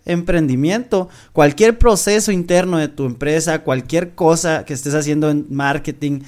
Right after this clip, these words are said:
post, etcétera, puedes estar innovando de una manera, pues, sencilla, siempre y cuando sepas cuál es, eh, el, este arte, cuál es el arte, la disciplina de innovar.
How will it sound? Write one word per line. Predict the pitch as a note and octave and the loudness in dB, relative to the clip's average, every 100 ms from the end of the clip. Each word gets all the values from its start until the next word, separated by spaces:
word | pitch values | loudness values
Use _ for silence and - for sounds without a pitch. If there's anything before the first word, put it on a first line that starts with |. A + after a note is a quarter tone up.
| - - _ _ | -20 -20 _ _
post, | C#3+ C#3 D3+ C3+ - | 4 4 4 0 -8
etcétera, | D3 C3+ E3 E3+ F#3+ F#3 - | -6 -2 -2 2 2 0 2
puedes | E3+ F#3 E3+ | 4 4 0
estar | C#3 D3 D#3 | -2 0 2
innovando | E3+ C#3+ C#3+ F3 F#3+ G#3+ G#3+ - - _ _ | 2 2 2 2 0 -2 -6 -20 -20 _ _
de | D3 | 4
una | D3 F3 | 6 4
manera, | E3 D#3 F3 F3+ - _ _ | 4 4 4 2 -4 _ _
pues, | F3 D#3+ | 4 4
sencilla, | D3 C#3 G3+ A3+ G#3 | 0 2 4 4 4
siempre | G3 G3 F#3+ | 2 -2 -4
y | F#3+ | 0
cuando | G3 G3+ G3 | 0 2 0
sepas | F3+ F3+ F3 F3+ F3+ - _ _ | 0 -4 0 -2 -2 -10 _ _
cuál | - D#3+ E3 | 2 4 4
es, | E3 - - _ | 2 -2 -12 _
eh, | D3+ C#3+ C3 B2+ | -2 0 0 -2
el, | D3+ D#3 | -2 0
este | E3 D#3 F3+ | 0 2 2
arte, | D3+ D3 D3 - C#3+ | 4 4 2 -4 -6
cuál | - D#3 | 0 0
es | D#3 | 2
el | E3 D#3 | 2 2
arte, | D#3 E3 E3+ | 2 0 -2
la | E3 | 0
disciplina | D3+ C3+ C3+ C#3+ D#3 D#3 | 0 -2 -4 -2 0 2
de | D3+ | 2
innovar. | C#3 C3 C3+ F3 G3+ | 0 0 2 2 2